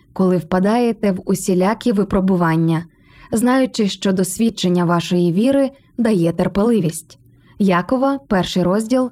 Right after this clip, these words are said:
другий та третій вірш. Яків вказує на те, що формування Богом через негаразди веде до того, що ми стаємо зрілими і завершеними,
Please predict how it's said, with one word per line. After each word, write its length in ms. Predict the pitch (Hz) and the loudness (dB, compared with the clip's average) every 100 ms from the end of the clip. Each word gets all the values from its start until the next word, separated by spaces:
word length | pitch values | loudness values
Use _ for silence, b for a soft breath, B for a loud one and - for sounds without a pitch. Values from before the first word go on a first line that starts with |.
| - | -4
другий 380 | 190 185 202 269 | 0 0 0 0
та 160 | 214 | -2
третій 340 | 196 175 165 175 | -2 -2 0 0
вірш. 420 | 165 160 - - _ _ _ _ _ _ | 0 -2 -8 -16 _ _ _ _ _ _
Яків 560 | 240 294 311 226 180 - | 0 2 0 0 -2 -4
вказує 580 | - 196 185 180 185 185 | -6 0 0 2 2 2
на 120 | 185 | 0
те, 300 | - 277 269 | 0 0 0
що 240 | - 196 | -2 -4
формування 760 | 165 196 190 202 196 185 175 170 | -2 0 2 2 2 2 2 0
Богом 540 | 175 247 240 185 170 B B _ | 2 2 2 0 0 B B _
через 360 | 202 185 180 - | 0 0 0 -2
негаразди 800 | 196 180 175 175 214 240 180 160 B B B B | -2 0 2 2 2 0 0 -2 B B B B
веде 340 | 247 277 320 | 0 2 2
до 140 | 240 208 | 2 0
того, 400 | 202 175 214 254 | 0 0 0 -2
що 260 | - 185 | -2 -2
ми 140 | 180 185 | 0 0
стаємо 560 | 180 175 175 170 170 | -2 0 2 2 0
зрілими 680 | 156 175 185 254 269 262 254 b b b | 0 0 2 2 2 0 -2 b b b
і 100 | 202 | 0
завершеними, 920 | 185 185 247 - - 175 170 170 165 | 0 0 0 -2 -2 0 2 2 -2